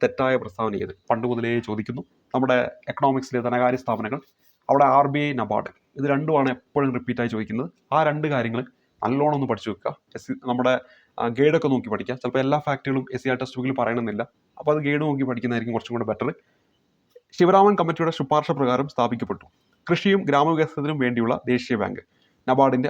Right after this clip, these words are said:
ആസ്ഥാനം മുംബൈയാണ്. വ്യവസായ വായ്പകൾ നൽകുന്ന പരമോന്നത ബാങ്ക്. തെറ്റായ പ്രസ്താവന എന്നാണ് ചോദിച്ചത്. അപ്പോൾ ഇവിടെ ഓപ്ഷൻ ഡി ആണ് നമ്മുടെ ഉത്തരമായിട്ട് വരിക. ഓപ്ഷൻ ഡി ആണ് നമ്മുടെ ഉത്തരമായിട്ട്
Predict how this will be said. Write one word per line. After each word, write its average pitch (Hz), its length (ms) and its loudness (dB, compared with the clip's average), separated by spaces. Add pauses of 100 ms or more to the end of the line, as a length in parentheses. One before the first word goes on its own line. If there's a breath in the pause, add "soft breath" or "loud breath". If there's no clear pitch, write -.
(140)
ആസ്ഥാനം 117 400 -4
മുംബൈയാണ്. 113 420 -4 (400)
വ്യവസായ 135 400 2
വായ്പകൾ 127 380 0
നൽകുന്ന 110 280 -4 (120)
പരമോന്നത 110 460 0
ബാങ്ക്. 90 180 -6 (380 soft breath)
തെറ്റായ 196 380 4
പ്രസ്താവന 147 340 2
എന്നാണ് 113 180 0
ചോദിച്ചത്. - 240 -10 (260)
അപ്പോൾ - 140 -2
ഇവിടെ 131 140 4 (120)
ഓപ്ഷൻ 127 220 -2 (100)
ഡി 117 80 0 (120)
ആണ് 127 100 -2 (200)
നമ്മുടെ 110 240 -2
ഉത്തരമായിട്ട് 104 480 -4
വരിക. - 160 -8 (460)
ഓപ്ഷൻ 120 380 0
ഡി 117 80 2 (100)
ആണ് 123 120 -2 (260)
നമ്മുടെ 107 240 -2
ഉത്തരമായിട്ട് 104 440 -4